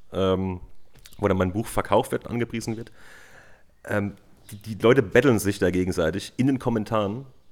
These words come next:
ja, und dann gibt's natürlich auch, auch so Sachen wie dann, äh, ja, äh, du musst dann all dein ganzes Geld, äh, den Haltern von Weidetieren sch-,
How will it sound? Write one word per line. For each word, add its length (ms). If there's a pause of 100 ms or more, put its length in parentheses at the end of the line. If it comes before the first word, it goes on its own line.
(120)
ja, 340
und 220
dann 160
gibt's 180
natürlich 200
auch, 180 (180)
auch 140
so 100
Sachen 260
wie 40
dann, 180 (520)
äh, 180 (120)
ja, 360
äh, 40 (1500)
du 100
musst 300
dann 140
all 200
dein 180
ganzes 340
Geld, 440
äh, 260
den 320
Haltern 320
von 200
Weidetieren 540
sch-, 100